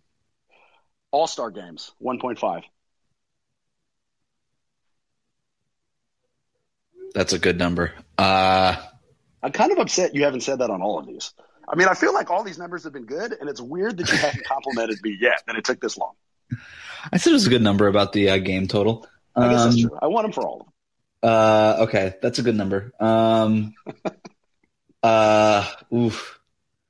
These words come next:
Speaker 2: One and a half, man. I'll say over. By,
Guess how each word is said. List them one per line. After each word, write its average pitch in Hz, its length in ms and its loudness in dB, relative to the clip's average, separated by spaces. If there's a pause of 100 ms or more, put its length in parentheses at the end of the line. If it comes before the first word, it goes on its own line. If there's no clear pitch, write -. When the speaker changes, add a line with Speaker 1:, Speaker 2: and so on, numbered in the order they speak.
(240)
Speaker 2:
One 135 200 4
and 185 100 2
a 135 40 2
half, 113 460 0
man. 104 380 0 (340)
I'll 160 120 4
say 339 180 4
over. 107 460 2 (360)
By, 127 220 2